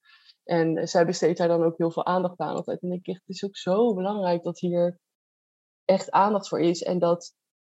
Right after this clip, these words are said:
ehm, hè, want stel dat je een kindje bent verloren en daarna niet meer zwanger bent geweest, dan ben je natuurlijk nog steeds een moeder. Ik bedoel, weet je, het is niet zo dat, oh, je kindje is overleden, oh, dan pas, boem, dan telt het niet. Nee, je bent nog steeds een moeder en dat zal je ook voor altijd blijven.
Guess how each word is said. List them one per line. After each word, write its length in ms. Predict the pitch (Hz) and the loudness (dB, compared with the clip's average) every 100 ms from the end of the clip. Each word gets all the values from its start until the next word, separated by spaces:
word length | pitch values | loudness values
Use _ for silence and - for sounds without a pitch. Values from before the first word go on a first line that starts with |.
| _ | _
ehm, 400 | - 175 175 175 185 | -8 -6 -4 -2 0
hè, 120 | 226 | 2
want 220 | 202 190 | 0 -2
stel 480 | 160 - 185 190 170 | -8 0 4 4 4
dat 180 | 185 180 | 2 0
je 200 | 180 170 | -4 -4
een 160 | 170 170 | -8 -4
kindje 280 | 185 180 175 | -2 -2 -4
bent 160 | 175 | -4
verloren 480 | - 170 165 165 165 | -2 0 2 2 0
en 120 | 170 | 0
daarna 280 | 170 165 165 | 0 2 2
niet 200 | 175 175 | 0 0
meer 120 | 165 | -2
zwanger 280 | 160 196 202 | 0 -2 0
bent 240 | 147 160 | -2 -2
geweest, 540 | - - - 233 - _ _ _ _ _ _ _ | -6 -4 -4 -4 -8 _ _ _ _ _ _ _
dan 160 | 196 196 | -2 2
ben 100 | 202 | 4
je 60 | |
natuurlijk 280 | 196 - 190 | 2 0 -2
nog 120 | 180 | 0
steeds 280 | - 254 254 | 4 4 4
een 100 | 165 | 0
moeder. 440 | 214 320 160 151 175 | 2 6 6 4 0
Ik 60 | |
bedoel, 260 | - 214 196 | -2 2 2
weet 160 | 196 208 | 2 -2
je, 100 | 226 | -6
het 120 | - | -6
is 100 | 202 | -2
niet 180 | 240 247 | -2 2
zo 120 | 202 | 2
dat, 160 | 185 185 | 2 4
oh, 220 | 208 190 - | 6 6 4
je 200 | 165 190 | 0 0
kindje 260 | 208 208 | 0 0
is 60 | 185 | 0
overleden, 440 | 190 190 185 170 | 2 4 4 4
oh, 60 | 185 | 4
dan 120 | 180 | 2
pas, 240 | 185 185 - | 2 -2 0
boem, 180 | 190 | 0
dan 140 | 185 185 | 2 4
telt 240 | 220 262 | 4 4
het 100 | 196 | 2
niet. 160 | 151 165 | 0 2
Nee, 180 | 196 160 | 2 4
je 80 | |
bent 140 | 170 170 | 2 0
nog 100 | 165 | 0
steeds 300 | - 302 294 | 4 4 4
een 100 | 175 | 0
moeder 380 | 247 247 151 175 | 2 4 4 2
en 140 | 190 | 2
dat 160 | 185 190 | 0 0
zal 140 | 190 | 2
je 80 | 180 | 4
ook 120 | 180 | 2
voor 100 | 170 | 0
altijd 280 | 180 180 175 | -2 -2 0
blijven. 580 | 165 233 311 - 143 | 2 2 0 -4 -6